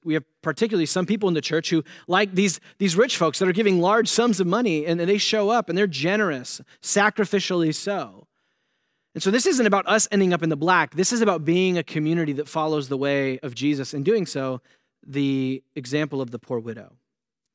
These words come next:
a community of faithful stewards. It's interesting that the one command of this passage is to beware the scribes,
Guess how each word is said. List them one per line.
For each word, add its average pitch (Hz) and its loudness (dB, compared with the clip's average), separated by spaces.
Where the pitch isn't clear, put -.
a - -18
community 160 -2
of 131 -4
faithful 135 -6
stewards. - -16
It's 180 -2
interesting 240 2
that 175 -2
the 175 2
one 208 2
command 190 0
of 170 -2
this 160 -2
passage 165 -2
is 147 -2
to 147 -8
beware 147 0
the 135 -6
scribes, 131 -4